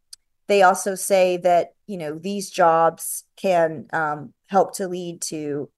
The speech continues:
to other jobs as well once they get out, and they can help them save money if they're, if they're making, some jobs actually pay a little bit more, but there's a lot of deductions that come out, uh,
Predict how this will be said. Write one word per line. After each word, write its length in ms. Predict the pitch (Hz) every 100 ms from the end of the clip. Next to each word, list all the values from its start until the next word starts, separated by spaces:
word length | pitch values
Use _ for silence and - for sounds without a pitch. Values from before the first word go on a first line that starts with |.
| _
to 140 | 202
other 240 | - 226 220
jobs 400 | 180 151 143 -
as 160 | 160
well 500 | 160 170 110 73 - -
once 240 | 170 165
they 120 | 147
get 160 | 147 151
out, 280 | 185 180 -
and 140 | 226
they 80 | 214
can 200 | 214 190
help 200 | 165 160
them 140 | 170
save 280 | 170 165 165
money 360 | 196 190 160 170
if 120 | -
they're, 300 | 175 165 160 -
if 120 | 180
they're 140 | - 180
making, 480 | 180 175 175 165
some 200 | 160 214
jobs 320 | 202 180 180 -
actually 340 | 160 165 180 170
pay 400 | - 170 160 160 _ _
a 80 | 202
little 240 | 196 190
bit 200 | 170 -
more, 520 | 160 175 170 156 147 - _ _ -
but 120 | 185
there's 180 | 190 180
a 40 |
lot 340 | 160 170 180 180
of 60 |
deductions 560 | 175 151 160 165 160 151
that 140 | -
come 180 | - 143
out, 300 | 107 - - _ _ _ _
uh, 80 | 180